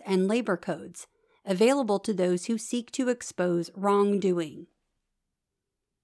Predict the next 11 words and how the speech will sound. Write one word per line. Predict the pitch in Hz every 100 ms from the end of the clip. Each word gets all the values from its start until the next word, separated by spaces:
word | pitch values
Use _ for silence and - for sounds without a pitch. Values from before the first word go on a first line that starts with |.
| _ _ _ _ _ _ _ _ _ _
Cases | - 269 262 277
involving | 285 247 196 180 185 180
government | 220 220 196 185
attorneys | - 262 254 190 170 160 -
implicate | 214 220 208 214 185 196
additional | 185 254 - 196
safeguards | 175 220 208 - 185 165 160 -
in | - 196
the | 185
form | - 214 202 185
of, | 175 170